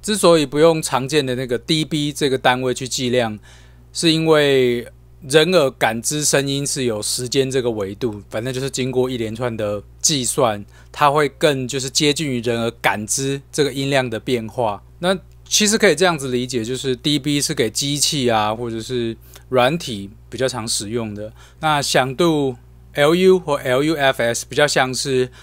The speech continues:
人耳实际感测到的这个音乐的音量。好，讲到这边，应该聪明的小伙伴们就已经知道，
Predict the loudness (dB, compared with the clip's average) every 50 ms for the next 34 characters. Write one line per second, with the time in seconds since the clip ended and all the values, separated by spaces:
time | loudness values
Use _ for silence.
0 | -20 -6 0 2 2 2 2 2 2 2 2 2 0 0 -2 -2 -2 -2 -2 0
1 | 2 2 2 2 0 -2 2 2 2 2 4 4 4 4 4 2 -2 -6 -6 -6
2 | -4 -4 -4 -2 -2 -4 -4 -4 -4 -4 -4 -2 0 2 2 2 2 -2 -4 -6
3 | -6 -6 -6 -4 -2 0 0 0 0 0 -4 -10 _ -20 -12 -2 2 4 4 4
4 | 4 2 -2 -10 -2 2 2 2 4 2 2 2 2 4 4 4 4 4 4 4
5 | 4 4 4 2 0 0 0 2 2 2 2 2 2 2 4 4 4 4 4 2
6 | 4 4 4 4 2 0 -2 0 0 0 0 -2 -4 -4 -4 -2 0 2 4 4
7 | 2 0 -2